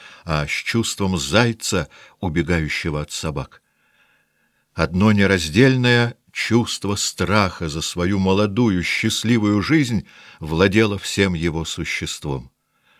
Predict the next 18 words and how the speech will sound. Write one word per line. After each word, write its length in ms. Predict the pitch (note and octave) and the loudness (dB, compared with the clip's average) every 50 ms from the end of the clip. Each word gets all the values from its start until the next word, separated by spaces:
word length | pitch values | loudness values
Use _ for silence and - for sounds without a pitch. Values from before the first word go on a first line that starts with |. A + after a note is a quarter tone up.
| _ _ _ - - - - | _ _ _ -20 -20 -20 -14
Быстро 500 | - C#2+ D#2 A2+ A2 - - - - G3+ | -6 -2 0 0 0 0 -2 -2 -2 -2
перепрыгивая 800 | - - A2 G2 G#2 - - A2 A#2+ G#2 F#2+ G2+ F#2+ G2 F#2+ F2+ | 0 2 2 2 0 0 2 0 0 2 0 0 0 0 0 0
через 340 | - - F#2+ F#2 F#2+ D#2 D2+ | -2 -2 -2 -2 -2 -2 -2
межи, 400 | D2 F2+ G2 E2+ A2 A#2 F#2 - - - - - - - _ | 0 0 0 2 2 0 0 -2 -6 -18 -20 -20 -20 -20 _
с 200 | - - - - | -10 -10 -2 2
той 300 | - A#2 A#2 A2 G#2+ G#2 | 4 4 4 4 2 -2
стремительностью, 920 | - - - G2+ G#2+ A2+ B2+ B2+ - G#2+ F#2+ F2 E2 D2 - - F2 E2 | -4 -4 0 2 4 4 4 4 2 0 0 0 0 -2 -4 -4 -4 -4
с 100 | - - | -4 -2
которой 400 | - F#2+ F2+ - A#2+ A2 G#2+ G#2 | -2 0 0 2 2 2 4 4
он 220 | G#2 G2+ G#2 G#2 | 4 4 2 2
бегал, 360 | F#2 D#2+ A#2 A2+ F#2+ G#2 G2 F#2+ | 4 4 4 4 4 2 -2 -2
играя 400 | - A2 E2+ F2+ A2 A2+ G#2 F#2 | -2 -4 -2 0 0 0 0 0
в 100 | E2 D#2+ | -2 -2
горелки, 540 | D2+ E2+ F2+ G#2 B2+ A#2+ G#2+ - - F2 - - - - - - - - | 0 2 2 4 4 2 0 -2 -6 -8 -8 -8 -12 -20 -20 -12 -4 0
он 200 | G#2+ A#2 A#2+ A2 | 2 2 4 4
летел 460 | F2+ F#2 A2 - - A#2+ C3 B2 A#2 | 4 4 2 4 4 4 4 4 4
по 220 | A2 - A#2 C3 C#3 | 2 0 2 2 2
полю, 380 | - - A#2+ A2+ A2 F#2+ - | 4 2 2 4 4 2 0